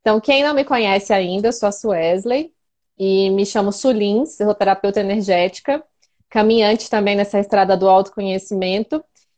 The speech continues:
E tô trazendo aqui várias pessoas que eu tive a oportunidade de encontrar, de ser esse encontro maravilhoso, amoroso, de pessoas que fazem parte da minha vida, da minha construção, do meu eu, né?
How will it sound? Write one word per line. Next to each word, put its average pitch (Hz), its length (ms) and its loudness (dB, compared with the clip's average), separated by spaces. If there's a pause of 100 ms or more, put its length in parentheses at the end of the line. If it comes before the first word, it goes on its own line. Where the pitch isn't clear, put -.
(120)
E 208 100 -2
tô 240 160 2
trazendo 240 380 2
aqui 233 220 0
várias 262 300 2
pessoas 262 380 -2
que 285 80 -2
eu 262 40 4
tive 240 220 -4
a 240 40 4
oportunidade 226 1000 0
de 214 600 -2 (220)
encontrar, 233 800 2
de 190 80 -8
ser 208 160 -2
esse 208 200 -2
encontro 226 380 -6
maravilhoso, 214 840 2
amoroso, 196 640 2
de 202 100 -6
pessoas 202 380 -6
que - 120 -12
fazem 202 360 0
parte 202 400 -2
da 190 120 0
minha 190 280 -4
vida, 190 220 0
da 196 140 -2
minha 196 200 -4
construção, 202 680 -4
do 208 80 0
meu 220 300 2
eu, 160 220 -2
né? 170 280 -16